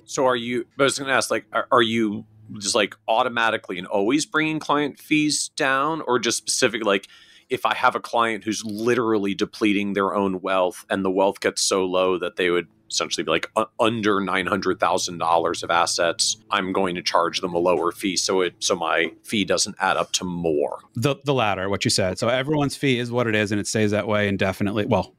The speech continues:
Speaker 2: I say indefinitely with air quotes. So as far as inflation increases, my, my handshake agreement with folks is your fee, the dollar amount is hard-coded in our advisory agreement. It doesn't go up or go down unless we mutually decide to change it. But everyone sort of verbally is in agreement with that.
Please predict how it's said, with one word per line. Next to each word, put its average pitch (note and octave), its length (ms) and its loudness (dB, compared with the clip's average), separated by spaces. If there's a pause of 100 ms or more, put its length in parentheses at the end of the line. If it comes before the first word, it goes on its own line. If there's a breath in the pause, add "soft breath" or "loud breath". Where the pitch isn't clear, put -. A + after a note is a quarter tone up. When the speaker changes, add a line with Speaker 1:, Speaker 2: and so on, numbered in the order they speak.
Speaker 2:
I G#2+ 120 0
say A2 140 2
indefinitely G#2 360 2
with F#2+ 100 -2
air G2+ 140 2
quotes. G#2 280 -2
So G#2+ 300 2 (580 loud breath)
as - 80 -12
far D#3 160 4
as C#3 100 -2
inflation B2+ 440 0
increases, G2+ 580 0
my, A#2+ 200 2
my B2+ 160 2
handshake D3+ 480 0
agreement A2 340 0
with G#2 100 -8
folks G2 360 0
is G2+ 180 -2
your A2+ 100 2
fee, F3 540 0
the A#2 120 -4
dollar C#3+ 320 0
amount C3+ 240 -2
is G2+ 80 -6
hard-coded A#2+ 640 2
in G#2 80 2
our G2 100 2
advisory F2+ 420 0
agreement. F2+ 380 -4
It A2 100 -14
doesn't A2+ 200 0
go A2 100 2
up B2+ 120 0
or C3 40 -2
go B2 120 -2
down G#2 260 0
unless F#2 240 0
we F#2+ 60 -2
mutually F#2+ 320 2
decide F#2 300 0
to - 60 -10
change F#2+ 260 0
it. F#2+ 160 -4 (520 loud breath)
But B2+ 160 0
everyone C#3+ 480 0
sort B2 220 0
of A2 100 0
verbally A2+ 300 2
is G2 80 -2
in G#2 80 2
agreement F#2+ 400 2
with F2+ 140 -4
that. - 320 0